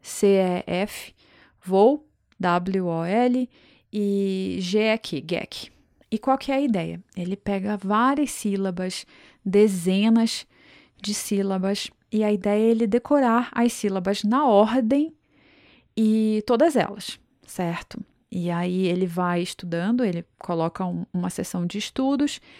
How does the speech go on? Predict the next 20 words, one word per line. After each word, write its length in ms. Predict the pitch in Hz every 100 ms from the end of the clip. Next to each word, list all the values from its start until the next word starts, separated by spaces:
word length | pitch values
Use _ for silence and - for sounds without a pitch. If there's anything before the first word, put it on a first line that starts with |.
| - - -
em 120 | 196
que 340 | - - 190
ele 220 | 185 180 190
tem 160 | 190
que 80 | 185
aprender 680 | 190 190 185 180 180 180 - _ -
essa 720 | 208 262 294 - 277 269 269
lista 600 | 208 208 214 285 - 302
de 100 | 233
sílabas 760 | 214 - - 196 196 196 196 - - - - _
sem 500 | - - 254 302 427
sentido, 760 | - 302 302 - - 175 190 - _ _ _ _ -
certo? 480 | - 180 175 - 196
É 100 | 190
importante 500 | 185 202 190 190 202
usar 120 | 180
a 40 |
palavra 320 | - 180 175
sem 160 | - 190
sentido. 440 | 175 190 - 254